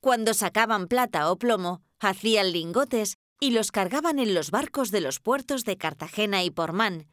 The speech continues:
que están aquí cerquita, para que se los llevasen por todo el Imperio Romano.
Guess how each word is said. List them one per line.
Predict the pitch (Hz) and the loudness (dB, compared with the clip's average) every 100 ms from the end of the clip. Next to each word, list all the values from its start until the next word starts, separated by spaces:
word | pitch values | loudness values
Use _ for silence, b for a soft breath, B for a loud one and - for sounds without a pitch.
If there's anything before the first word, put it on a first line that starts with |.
| _ _ | _ _
que | 233 | -2
están | 208 311 339 | -2 0 -2
aquí | 247 320 | -2 -2
cerquita, | 330 254 - 196 156 147 _ _ _ | -2 -4 -2 -2 -2 -4 _ _ _
para | - 165 | -2 0
que | 160 165 | 0 -2
se | 175 | -2
los | 151 147 | -4 -4
llevasen | 156 190 208 214 208 | 0 0 0 -2 -2
por | 196 175 | 0 -2
todo | - 269 294 277 | -2 -4 0 0
el | 220 | 0
Imperio | 180 156 156 220 180 165 | -2 -4 -2 0 0 0
Romano. | 165 160 156 147 | 0 -2 -4 -6